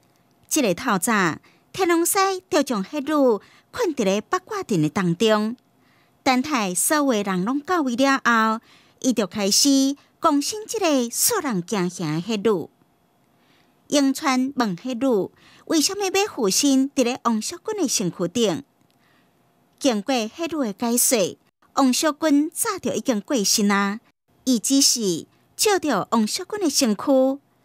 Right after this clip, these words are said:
一来想要盗窃天龙师的财宝，二来想要照着淑君的身躯向永川来报恩。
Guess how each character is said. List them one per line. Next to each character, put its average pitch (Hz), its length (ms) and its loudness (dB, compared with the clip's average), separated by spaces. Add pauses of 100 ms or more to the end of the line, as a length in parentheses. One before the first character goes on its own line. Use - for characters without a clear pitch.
(440)
一 247 100 2
来 185 360 -2 (320)
想 - 220 0
要 392 120 -2
盗 269 200 -2
窃 226 440 -4
天 247 200 -2
龙 185 160 -2
师 285 300 -4
的 170 220 -2
财 - 60 -12
宝， 208 360 0 (500)
二 220 220 0
来 180 300 0 (320)
想 - 220 0
要 392 120 -2
照 453 200 -6
着 247 260 0
淑 - 180 -4
君 381 200 -6
的 302 80 2
身 214 260 0
躯 - 80 -8 (540)
向 262 440 0
永 330 200 -2
川 415 220 -10
来 294 140 -8
报 196 220 -4
恩。 185 420 0